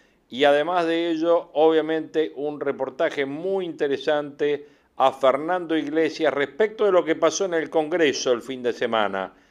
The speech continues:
Bueno, Fernando Iglesio-, Fernando Iglesias en un reportaje que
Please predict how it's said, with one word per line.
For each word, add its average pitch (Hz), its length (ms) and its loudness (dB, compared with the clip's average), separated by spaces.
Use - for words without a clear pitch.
Bueno, 139 340 2
Fernando 143 460 -2
Iglesio-, 143 560 0
Fernando 147 320 -2
Iglesias 147 480 0
en 135 140 -2
un 135 80 -6
reportaje 131 680 -2
que 127 440 -2